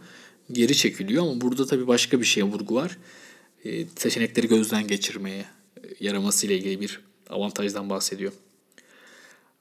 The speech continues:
Şu çok güzel bence. Watson ve Andrews tarafından ileri sürülen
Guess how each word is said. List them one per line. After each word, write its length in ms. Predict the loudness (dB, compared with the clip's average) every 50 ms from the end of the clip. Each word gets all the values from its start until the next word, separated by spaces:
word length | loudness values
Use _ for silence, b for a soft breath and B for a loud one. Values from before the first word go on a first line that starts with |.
| _ -16
Şu 220 | -8 -4 -2 4
çok 220 | 6 6 6 6 2
güzel 380 | -2 0 2 2 2 2 0
bence. 500 | 0 -2 -2 0 2 2 4 4 2 0 -4 -16 -20 -20 -20 _ _ _ _ _ _ _ _ _ -12
Watson 540 | -4 2 4 6 6 6 6 4 4 4 4
ve 80 | 4
Andrews 480 | 4 4 6 6 6 6 6 4 2 4
tarafından 400 | 4 4 4 4 2 2 2 4
ileri 220 | 6 8 8 8
sürülen 380 | 6 4 0 0 0 0 -2